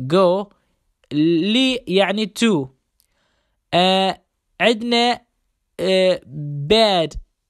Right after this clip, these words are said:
Sleep تقدر تخلي bed أو تقدر تخلي sleep. Bed. النوم. What time do you go to sleep? Or what time do you, what time do you go to bed?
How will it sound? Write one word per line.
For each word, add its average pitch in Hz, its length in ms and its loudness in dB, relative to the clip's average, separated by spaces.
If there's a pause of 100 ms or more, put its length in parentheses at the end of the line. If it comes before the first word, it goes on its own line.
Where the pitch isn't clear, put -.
Sleep 240 380 -2
تقدر 226 280 -2
تخلي 208 360 -2
bed 254 460 0
أو 202 120 2
تقدر 208 320 -4
تخلي 240 460 -4
sleep. 220 340 -4 (260)
Bed. 139 240 0 (320)
النوم. 180 360 -4 (380)
What 233 120 2
time 240 280 0
do 220 100 -4
you 247 600 -2
go 240 220 2
to 233 180 -6
sleep? 233 600 -6 (180)
Or 175 160 0
what 202 180 -4
time 208 280 0
do 196 80 -6
you, 214 480 -4 (180)
what 180 180 -4
time 190 280 -2
do 196 80 -2
you 190 300 -4
go 208 300 0
to 220 200 -4
bed? 165 420 0